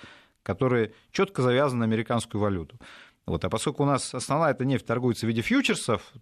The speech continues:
то это всё получается неразрывные звенья одной цепочки. Вот китайцы начали торговать фьючерсами в юанях. Э, я уверен, что эта тема будет развиваться. Тем более, что,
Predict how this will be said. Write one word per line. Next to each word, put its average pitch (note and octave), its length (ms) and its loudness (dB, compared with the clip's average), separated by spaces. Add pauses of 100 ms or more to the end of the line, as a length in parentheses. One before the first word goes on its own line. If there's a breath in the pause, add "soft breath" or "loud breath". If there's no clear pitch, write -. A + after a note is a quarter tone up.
(180)
то G#2 160 0
это E3+ 240 0
всё F#3+ 320 0 (180)
получается A#2 480 0
неразрывные C3+ 680 4
звенья B2+ 440 0
одной A#2+ 200 0
цепочки. - 520 -4 (540 loud breath)
Вот F#2+ 200 -2
китайцы A#3+ 460 0
начали D#3+ 280 0
торговать B2 520 0 (100)
фьючерсами A2 720 0
в F2+ 60 0
юанях. F#2+ 520 0 (640 loud breath)
Э, F#2+ 680 2 (600)
я C3 300 4
уверен, G3+ 320 2
что D#3+ 140 -2
эта C#3+ 120 -2
тема F#3 220 0
будет E3 200 0
развиваться. A2 680 0 (460 loud breath)
Тем C3+ 180 2
более, C#3 280 4
что, A#2 420 0